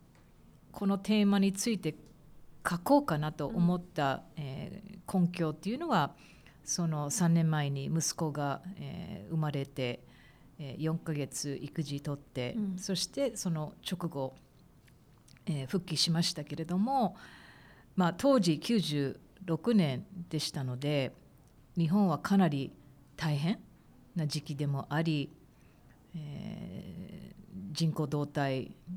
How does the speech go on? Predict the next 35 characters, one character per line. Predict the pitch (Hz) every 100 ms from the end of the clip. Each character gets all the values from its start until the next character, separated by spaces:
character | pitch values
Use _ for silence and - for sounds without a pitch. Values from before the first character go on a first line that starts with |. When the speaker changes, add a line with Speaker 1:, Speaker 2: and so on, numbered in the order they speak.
| 190
Speaker 1:
の | 151
問 | 143 147 147
題 | 135
が | 135 131
表 | 131
面 | 151 143 139
化 | 135 139
し | -
た | - 135
り、 | 147 139 - - - - - -
日 | 165
本 | 139 147
の | 143
国 | - 156
債、 | - 151 139 143
負 | -
債 | 156 165 139
の | 139 131 - - -
富 | -
士 | 160
山 | 139 131 135
が | 131 -
ど | 170
ん | 143
ど |
ん | 143
ど | 160
ん | 151
ど | 143
ん | 151
大 | 160
き | -
く | - 147
な | 143
り、 | 143 180 170